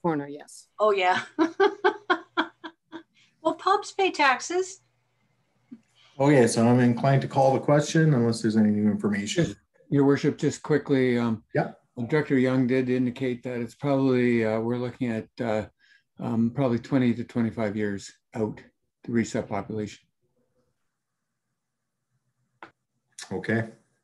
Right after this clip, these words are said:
Speaker 3: Uh, all right, so I'm gonna move to call in questions. So all those in favor?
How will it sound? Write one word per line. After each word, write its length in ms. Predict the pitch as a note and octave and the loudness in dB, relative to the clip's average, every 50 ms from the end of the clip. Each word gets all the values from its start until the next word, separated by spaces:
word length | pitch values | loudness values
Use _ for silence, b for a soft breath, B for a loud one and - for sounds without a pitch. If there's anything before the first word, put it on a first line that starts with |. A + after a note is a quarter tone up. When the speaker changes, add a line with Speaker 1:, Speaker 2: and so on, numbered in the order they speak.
| _ _ _ _ _ _ _ _ _ _ _ _ - - _ _ _ _ _ _ _ _ _ _ _ _ B B B B B B B B B B B B B B B B B B B B _ - | _ _ _ _ _ _ _ _ _ _ _ _ -20 -20 _ _ _ _ _ _ _ _ _ _ _ _ B B B B B B B B B B B B B B B B B B B B _ -6
Speaker 3:
Uh, 260 | B2+ A#2+ B2 A#2+ A2+ G#2+ G2+ B B B B B _ _ | -4 -2 -2 -2 -2 -4 -6 B B B B B _ _
all 140 | A2+ A#2+ A#2+ | 0 4 4
right, 220 | A#2 G#2+ F#2 - | 4 4 2 0
so 180 | - A2 G2+ G2+ | -2 0 0 2
I'm 140 | G2 G2 | 0 0
gonna 120 | G2 G#2 G2 | 0 0 2
move 220 | G#2 G#2 G#2 - | 2 2 0 2
to 240 | - G#2 F#2+ F#2 F2+ | 2 2 2 2 0
call 240 | F2+ - G#2+ G2 F#2+ | 0 -2 -2 -2 -2
in 100 | F2+ F2 | -2 -2
questions. 520 | - G#2 F#2+ F#2 - G2 F2+ F2+ - - | -2 -4 -4 -2 -4 -6 -6 -6 -8 -6
So 120 | - G#2 G2+ | -6 -4 -4
all 260 | G2 A2+ A2 A2 G#2 | -2 0 0 2 2
those 160 | G2+ - - | 0 0 -2
in 120 | G2 F#2 | -4 -4
favor? 580 | F2+ - B2 B2 B2+ B2 C3 B2 B2+ B2 B2 _ | -2 0 2 4 4 4 4 2 2 0 -4 _